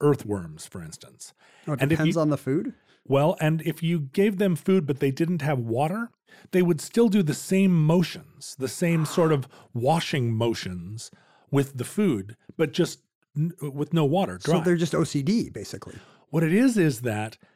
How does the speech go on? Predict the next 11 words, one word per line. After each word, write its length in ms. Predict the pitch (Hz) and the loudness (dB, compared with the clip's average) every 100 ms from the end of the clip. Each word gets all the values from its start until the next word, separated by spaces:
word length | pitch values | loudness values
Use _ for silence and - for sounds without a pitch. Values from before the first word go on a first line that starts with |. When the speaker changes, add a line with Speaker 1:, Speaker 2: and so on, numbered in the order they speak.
| _ _ | _ _
Speaker 1:
they 200 | 143 160 | 0 2
have 220 | 180 180 170 | 2 0 0
incredibly 920 | 160 - - - 175 247 226 240 190 | -2 -2 -12 -8 -2 0 2 0 -2
tactile 720 | - - 185 - - 156 151 | -6 -6 -6 -6 -4 -2 -2
hands. 840 | 117 156 98 78 - _ - - _ _ _ _ _ _ _ _ _ | -2 -4 -4 -8 -20 _ -20 -20 _ _ _ _ _ _ _ _ _
So 260 | - 165 160 | -2 2 4
Speaker 2:
Sexy. 420 | 156 - 123 175 - | 2 -2 -8 -8 -6
Speaker 1:
their 640 | 127 170 220 220 208 - _ _ _ _ 135 | 0 2 4 2 0 -2 _ _ _ _ -4
number 540 | 127 156 196 175 180 | 0 2 4 4 4
one 400 | 139 151 147 135 | 4 2 2 0
sense 800 | - - 190 139 90 - - - | -4 -6 -4 -4 -6 -12 -14 -14